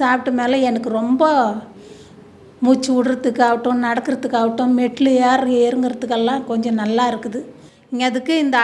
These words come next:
ஆஸ்பத்திரிக்கு தான் நான் நன்றி சொல்லணும் நான். நான் இந்த மாதிரி இருந்திருந்துன்னு ரொம்ப காலத்துக்கு முன்னே எனக்கு தெரிஞ்சிருந்துச்சுன்னா நான் ரொம்ப வேதனைப்பட்டேன். ஆனாக்கா போகாத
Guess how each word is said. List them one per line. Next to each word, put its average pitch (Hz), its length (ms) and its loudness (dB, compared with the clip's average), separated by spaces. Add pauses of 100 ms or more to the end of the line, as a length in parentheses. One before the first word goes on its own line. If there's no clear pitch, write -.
(120)
ஆஸ்பத்திரிக்கு 302 680 -4
தான் 349 180 4
நான் 285 220 0
நன்றி 269 260 -2 (100)
சொல்லணும் 247 440 -4
நான். 214 160 -6 (880)
நான் 254 180 2
இந்த 254 200 2
மாதிரி 339 240 4 (140)
இருந்திருந்துன்னு 311 580 0 (140)
ரொம்ப 269 160 0 (100)
காலத்துக்கு 311 460 0
முன்னே 294 200 0 (120)
எனக்கு 285 180 -4 (120)
தெரிஞ்சிருந்துச்சுன்னா 277 840 -2
நான் 247 220 -6
ரொம்ப 339 340 -4 (160)
வேதனைப்பட்டேன். 403 720 2
ஆனாக்கா 330 320 -4 (400)
போகாத 392 500 8